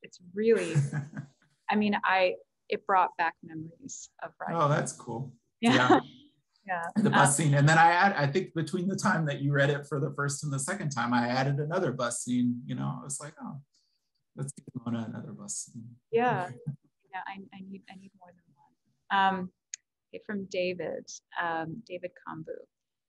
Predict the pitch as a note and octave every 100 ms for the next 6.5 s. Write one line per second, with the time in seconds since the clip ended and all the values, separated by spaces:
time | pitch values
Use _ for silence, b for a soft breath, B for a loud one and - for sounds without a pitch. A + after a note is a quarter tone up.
0 | _ - G#3 F#3+ G3+ G3+ G3+ G#3 G3+ F#3
1 | F3+ - G3 F#3 - F#3 E3+ F3+ - F3+
2 | - B3 C4 - - - F3+ F3 E3+ _
3 | _ _ _ G3 G3 F#3 F#3+ G#3 G3 -
4 | F3+ F3+ F3+ F3+ E3+ E3+ E3+ E3+ E3+ -
5 | E3+ E3+ - E3+ E3+ - - - E3+ E3
6 | E3+ - - E3+ D#3+